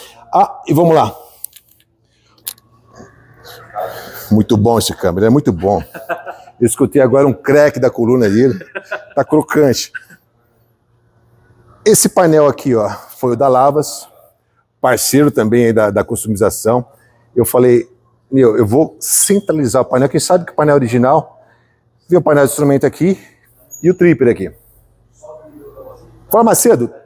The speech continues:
você usa o tripper?" Não, eu uso como relógio. Eu falo que o relógio mais lindo que tem numa moto é esse tripper da Royal Enfield. Você liga, olha só, dá uma olhadinha.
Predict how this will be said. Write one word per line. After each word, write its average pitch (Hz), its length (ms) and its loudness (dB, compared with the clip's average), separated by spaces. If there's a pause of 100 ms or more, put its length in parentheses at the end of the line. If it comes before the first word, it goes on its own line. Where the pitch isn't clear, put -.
(100)
você 175 240 -2
usa 165 160 2
o 131 40 -8
tripper?" - 420 -4 (160)
Não, 165 260 2
eu 127 100 4
uso 143 200 0
como 151 120 -2
relógio. 110 340 2
Eu - 40 -16
falo 147 140 -2
que - 80 -4
o 139 40 0
relógio 139 300 0
mais 160 220 2
lindo 143 240 0
que 120 100 -6
tem 135 100 -2
numa 123 160 0
moto 123 360 0
é 123 60 2
esse 120 140 -2
tripper 127 320 -4
da 120 120 -2
Royal 117 240 0
Enfield. 101 280 -10
Você 123 240 -2
liga, 110 380 2
olha 190 100 4
só, - 140 0
dá 214 60 2
uma 220 80 2
olhadinha. 110 360 0